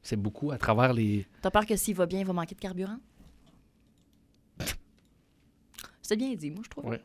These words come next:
Speaker 2: Moi, je trouvais ça beau. Que, moi, j'ai dit ça.
Speaker 1: Je veux saluer quelqu'un, puis c'est la personna-, c'est le personnage principal de mon anecdote, Jen.
Speaker 2: Euh, une
Speaker 1: Ah.
Speaker 2: anecdote que, d'ailleurs, tu nous as averti, elle a duré trente secondes.
Speaker 1: Ben, ça va durer trente secondes, c'est juste, je pense, ça, je me fie après sur notre pouvoir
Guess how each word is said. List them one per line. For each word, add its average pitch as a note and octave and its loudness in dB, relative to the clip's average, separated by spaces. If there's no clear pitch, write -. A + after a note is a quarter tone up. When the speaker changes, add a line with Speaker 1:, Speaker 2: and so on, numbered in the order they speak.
Speaker 2:
Moi, C#4+ -8
je - -18
trouvais B3+ -4
ça - -10
beau. F3+ -10
Que, G#3+ -12
moi, B3+ -12
j'ai C#4 -8
dit - -12
ça. - -18
Speaker 1:
Je G2 -4
veux C3+ 2
saluer C3 4
quelqu'un, A2+ 0
puis G#2 -8
c'est - -2
la G2 0
personna-, B2 2
c'est - -2
le G#2+ 4
personnage C3 4
principal A#2+ 2
de A2+ 2
mon G#2 2
anecdote, G#2 2
Jen. A2+ -2
Speaker 2:
Euh, F3+ 2
une F#3+ 4
Speaker 1:
Ah. F#3 10
Speaker 2:
anecdote F#3 6
que, F#3 8
d'ailleurs, E3+ 8
tu F3+ -2
nous E3+ 2
as E3+ 8
averti, D#3+ 2
elle D#3+ 4
a D#3+ 4
duré E3 -2
trente D#3+ -4
secondes. C3 -4
Speaker 1:
Ben, A2+ 2
ça - 0
va A#2 0
durer C3+ 2
trente D3+ -2
secondes, C#3+ 4
c'est B2 0
juste, C#3 0
je - -8
pense, E3 0
ça, F#2+ 0
je - -6
me B2+ 4
fie E3 2
après D3 2
sur - -4
notre G#2+ 0
pouvoir C3 4